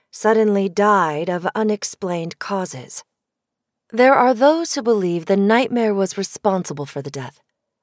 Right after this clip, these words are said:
but the veracity of this claim cannot be determined.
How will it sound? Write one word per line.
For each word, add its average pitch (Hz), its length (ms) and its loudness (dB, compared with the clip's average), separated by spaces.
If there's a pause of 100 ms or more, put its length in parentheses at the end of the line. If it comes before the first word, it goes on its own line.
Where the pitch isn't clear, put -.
(280)
but 180 140 -8
the 180 60 0
veracity 214 720 0
of 196 200 -4
this 226 200 0
claim 202 460 -4 (420)
cannot 220 460 0
be 175 160 -6
determined. 165 580 -8